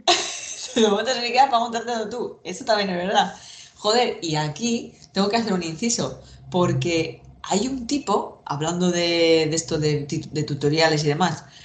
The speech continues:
hay un tipo en YouTube que lo que hace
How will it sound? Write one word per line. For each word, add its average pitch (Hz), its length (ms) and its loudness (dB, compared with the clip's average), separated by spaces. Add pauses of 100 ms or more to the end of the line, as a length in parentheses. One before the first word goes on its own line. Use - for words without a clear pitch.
(140)
hay 190 180 2
un 247 100 -2
tipo 262 240 0
en 151 80 -2
YouTube 208 500 0 (1300)
que 170 140 0
lo 165 140 4
que 170 140 2
hace 214 520 0